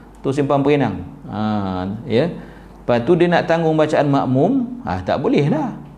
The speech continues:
Ha, kan? Tak terdayalah dia nak menanggung bacaan orang lain. Ha, jadi sebab itu, sebab itu yang jadi imam ni orang yang terbaik dalam kalangan, ya, dalam kalangan makmum itu.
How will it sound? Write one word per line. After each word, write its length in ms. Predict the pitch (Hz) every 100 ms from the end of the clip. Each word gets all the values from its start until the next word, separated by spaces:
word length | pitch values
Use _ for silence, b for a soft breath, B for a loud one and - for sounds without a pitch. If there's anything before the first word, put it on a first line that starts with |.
| - - - - - -
Ha, 120 | 113 123 127 123 117 113 107 104 101
kan? 180 | 120 202 180 - - - - -
Tak 160 | 120
terdayalah 320 | 139 180 180 135
dia 160 | 123
nak 160 | 135 123
menanggung 260 | 131 135
bacaan 300 | 135 131 139
orang 200 | 156 160 196
lain. 200 | 311 214 135 - -
Ha, 160 | 107
jadi 180 | 98 113
sebab 220 | 117 113
itu, 400 | 98 98 170 196 - B B B B -
sebab 160 | 98 101
itu 200 | 139 123
yang 160 | 113
jadi 240 | 107 110 104
imam 160 | 110
ni 120 | 120
orang 360 | 123 107 117 107
yang 480 | 113 143 208 208 -
terbaik 560 | 127 104 98 107 104
dalam 320 | 98 98 95 95
kalangan, 640 | 101 98 104 123 190 202 - B B B -
ya, 200 | 117 151
dalam 360 | 107 107 101
kalangan 680 | 101 104 101 107 113 113 113 101 - - - -
makmum 480 | 113 107 101 104 92
itu. 240 | 90 85